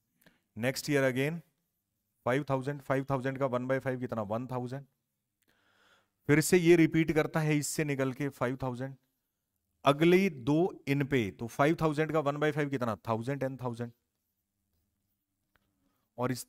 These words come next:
थाउजेंड का वन by five कितना? टू हंड्रेड। खत्म।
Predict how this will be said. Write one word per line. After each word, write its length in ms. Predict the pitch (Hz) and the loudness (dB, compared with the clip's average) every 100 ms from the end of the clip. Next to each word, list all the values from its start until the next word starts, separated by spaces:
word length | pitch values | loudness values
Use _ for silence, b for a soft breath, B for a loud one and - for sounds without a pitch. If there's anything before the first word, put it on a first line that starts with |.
| 131 | -2
थाउजेंड 340 | 131 135 156 | 0 0 0
का 80 | 160 | 0
वन 220 | 135 131 | 0 0
by 120 | 131 | -2
five 220 | 127 120 113 | 0 -2 -4
कितना? 460 | 110 120 160 - _ _ _ _ _ _ _ _ _ _ | -6 -4 -6 -10 _ _ _ _ _ _ _ _ _ _
टू 140 | 117 | -10
हंड्रेड। 300 | 120 107 101 _ | -10 -12 -16 _
खत्म। 300 | 107 107 | -10 -8